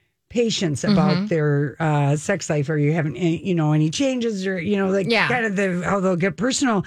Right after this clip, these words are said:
Speaker 1: And pr-, prior studies had seemed to suggest that, uh, it just goes all downhill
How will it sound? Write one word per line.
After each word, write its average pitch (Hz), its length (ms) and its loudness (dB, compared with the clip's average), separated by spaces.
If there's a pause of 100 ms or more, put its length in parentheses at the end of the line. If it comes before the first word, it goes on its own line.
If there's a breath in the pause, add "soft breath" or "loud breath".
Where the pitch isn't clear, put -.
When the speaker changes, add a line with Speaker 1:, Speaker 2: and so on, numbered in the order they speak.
(640 loud breath)
Speaker 1:
And 240 540 0
pr-, 202 240 -4
prior 285 380 0
studies 233 460 0
had 196 200 -2
seemed 240 280 0
to 233 120 2
suggest 190 520 0
that, 175 320 -2
uh, 208 60 0
it 180 140 0
just 190 220 -6
goes 180 240 0
all 190 180 0
downhill 285 840 0